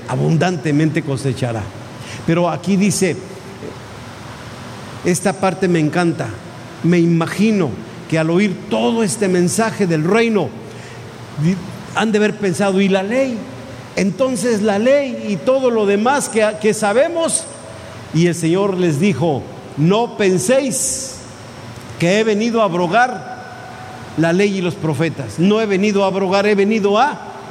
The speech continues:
cumplir. ¿Por qué lo dijo el Señor? Él mismo lo explica, versículo siguiente, dice: "Porque de cierto os digo que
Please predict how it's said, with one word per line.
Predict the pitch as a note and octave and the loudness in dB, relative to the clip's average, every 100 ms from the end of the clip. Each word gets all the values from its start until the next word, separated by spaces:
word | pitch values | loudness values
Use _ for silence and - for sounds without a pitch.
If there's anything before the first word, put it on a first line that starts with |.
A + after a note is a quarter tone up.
| - | -2
cumplir. | G3 A3+ A3+ F3+ - - - F#3 E3 - - - - - | 2 4 2 -4 -12 -8 0 2 2 0 -10 -14 -16 -4
¿Por | G#3+ A3 A3 | 0 2 0
qué | B3+ D4 | 2 4
lo | C#4+ B3 | 4 2
dijo | A3+ G3+ B3+ | 0 0 0
el | A#3 | 2
Señor? | A#3 B3 B3 C3+ - - - - - - - | 2 2 2 -2 -8 -14 -16 -16 -16 -14 0
Él | G3 A3 | 2 2
mismo | A#3+ B3+ A3 B3 | 2 0 2 2
lo | A#3+ | 2
explica, | - G3+ B3+ F#3+ A3 | 0 0 0 2 2
versículo | G#3 D#3 A#3+ A3 A#3 G#3+ G3 - | 2 0 -2 2 2 2 -4 -10
siguiente, | - G#3 G3 B3 B3 C#3+ E3 A#2 - - - | 0 4 6 6 4 0 -2 -4 -8 -12 -6
dice: | D#3+ G3 - G3 C3+ - - - - - - - - - - - - | 0 2 2 2 0 -6 -14 -16 -16 -16 -16 -16 -16 -16 -16 -14 0
"Porque | F#3+ F#3+ F#3+ F#3+ | 0 2 0 2
de | F#3 | 2
cierto | F#3 G3+ A#3 A3+ A3+ | 2 2 2 2 0
os | G#3+ D#3+ | 2 2
digo | G#3+ E3 C3+ G#2 - - - - - - - - - - - - - - | 2 2 0 -4 -10 -14 -14 -14 -14 -16 -16 -14 -14 -14 -14 -14 -8 2
que | F#3+ G3+ F#3+ - - | 4 4 2 -2 -10